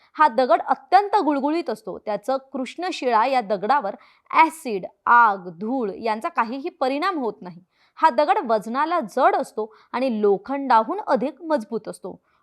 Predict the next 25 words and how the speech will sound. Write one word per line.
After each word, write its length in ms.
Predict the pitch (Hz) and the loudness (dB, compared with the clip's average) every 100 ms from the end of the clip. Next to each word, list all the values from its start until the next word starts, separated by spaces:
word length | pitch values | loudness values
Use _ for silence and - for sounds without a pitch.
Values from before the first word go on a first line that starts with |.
| - | -10
ऊन, 340 | 233 262 277 | -4 -2 -2
वारा, 460 | 247 202 202 220 247 | 0 4 6 6 4
पाऊस, 640 | 240 196 196 240 240 - _ _ _ | 4 2 2 0 -6 -12 _ _ _
दूध, 460 | 190 180 254 254 254 | -14 -6 -4 -4 -6
तूप, 440 | - 262 269 202 | -8 -6 -6 -8
ज्वाला 440 | 165 214 214 208 220 - _ 196 | -2 2 4 2 -2 -8 _ -6
यांचा 480 | 202 196 196 269 | -4 -4 -6 -8
या 180 | 285 277 | -8 -8
दगडावर 500 | 202 196 190 185 226 | -6 -4 -2 -4 -6
काहीही 540 | - 220 208 220 262 359 | -4 -2 -2 -4 -6 -4
परिणाम 460 | - 370 392 311 | -2 -2 0 -2
होत 140 | 196 190 208 | -4 -8 -14
नाही. 180 | 170 - _ _ - | -18 -20 _ _ 0
हा 160 | 285 | 2
दगड 360 | 233 339 262 240 | 4 2 2 -2
एक 360 | - 302 370 | -4 -6 -4
हजाराहून 500 | 320 233 247 262 330 - | -4 2 4 2 0 -6
अधिक 320 | - 269 392 - | -2 0 0 0
वर्ष 300 | 220 180 214 202 170 | -4 -6 -10 -10 -8
जसाच्या 520 | 202 - 220 220 247 - - | -8 -4 -4 -2 -6 -6 -8
तसा 260 | 226 262 226 | 0 2 2
राहतो, 420 | 202 190 175 - _ _ _ _ _ | -2 -8 -12 -14 _ _ _ _ _
त्यामुळे 300 | 226 214 240 | 0 2 0
हा 200 | 226 208 | -2 -2
दगड 360 | 185 233 269 | -4 0 0